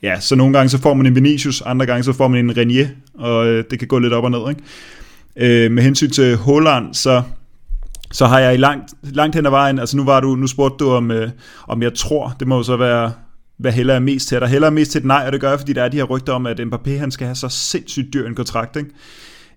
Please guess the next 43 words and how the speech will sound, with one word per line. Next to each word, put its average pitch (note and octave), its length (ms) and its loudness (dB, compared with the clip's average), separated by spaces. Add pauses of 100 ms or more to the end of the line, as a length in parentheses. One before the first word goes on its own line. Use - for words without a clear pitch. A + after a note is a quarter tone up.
(100)
Øh, B2 300 0
og A#2 100 -6
så C3+ 100 -6
tror C#3 240 -4
jeg G#2 80 -4
altså A2+ 160 -8
bare, A#2 160 0
det B2+ 120 -6
bliver, A#2 300 -2
øhm, A2 400 -6 (120)
en A#2+ 80 -12
kæmpe D#3+ 320 2
mundfuld C3+ 460 -4
også C3 240 -6
at C3+ 40 -8
skulle B2+ 360 -4
hente A#2 220 -8
Haaland C#3 360 -2
ind B2+ 180 -8 (180)
samtidig. C3 640 -6 (840)
Øhm, B2 280 -2
fordi B2+ 240 -6
jeg B2+ 80 -2
tror D#3+ 300 -6
ikke, D3 180 -4
at D3 60 -4
hvi-, C3+ 260 -8
hvis C3 160 -6
Mbappé C3+ 320 -4
ikke E3+ 280 -4
rigtig D3+ 200 -6
var A#2+ 100 -2
et A2 100 -4
emne, C3+ 240 -4
så D#3 120 -8
tror D3 220 -4
jeg, C3 100 0
at A#2 80 -4
Haaland, C3 420 -2
øh, A2 600 -8
ville A#2 140 -8
være, G2+ 260 -6
altså, A2 240 -8